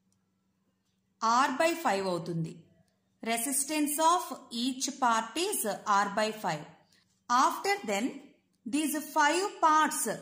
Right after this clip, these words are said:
connected in parallel. Resistance of each resistor is same, that is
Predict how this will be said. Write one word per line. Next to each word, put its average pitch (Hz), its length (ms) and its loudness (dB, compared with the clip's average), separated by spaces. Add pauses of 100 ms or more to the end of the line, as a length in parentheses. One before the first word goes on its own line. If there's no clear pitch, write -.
connected 285 460 0 (120)
in 381 60 -4 (140)
parallel. 170 400 0 (4000)
Resistance 349 680 0 (120)
of 349 100 6 (220)
each 339 220 -2 (120)
resistor 311 440 0 (140)
is 302 120 -4 (220)
same, 233 240 0 (160)
that 202 160 -4 (100)
is 349 100 0